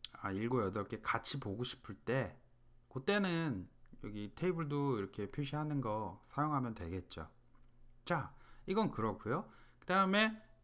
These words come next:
어, 모드로 가서 요번에는 제가, 어, 여기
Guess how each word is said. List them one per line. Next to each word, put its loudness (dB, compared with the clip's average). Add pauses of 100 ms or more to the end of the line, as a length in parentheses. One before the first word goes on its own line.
(180)
어, 0
모드로 4
가서 0 (920)
요번에는 4
제가, 2
어, 2 (360)
여기 -2